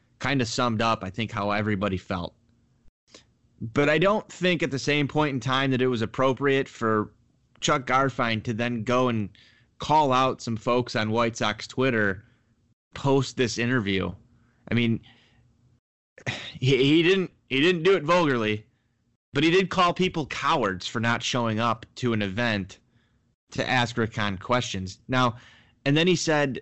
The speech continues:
a-, along the, something along the lines of, and I don't know if it was him or Ryan McGuffey, but one of these two guys said something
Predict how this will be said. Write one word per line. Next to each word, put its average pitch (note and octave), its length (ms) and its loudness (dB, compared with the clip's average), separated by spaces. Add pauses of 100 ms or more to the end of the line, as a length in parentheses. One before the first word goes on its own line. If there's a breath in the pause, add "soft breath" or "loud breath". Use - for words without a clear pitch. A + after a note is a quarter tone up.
a-, - 80 -8
along B2+ 420 0
the, C3 140 0
something C3 280 -2
along B2+ 240 2
the A#2+ 80 -2
lines A#2 340 0
of, A#2+ 160 2
and A#2 80 0
I A#2 60 0
don't C3 140 2
know C3 80 2
if A#2 100 -4
it A#2+ 60 -2
was G2 140 -4
him C#3 240 0
or C3 60 0
Ryan B2 280 0
McGuffey, A2 500 -4
but G#2+ 220 -6
one B2+ 440 -4
of D#3 120 0
these B2 240 -8
two B2 160 -4
guys G#2+ 320 -2
said A2 240 -4
something A2 500 -4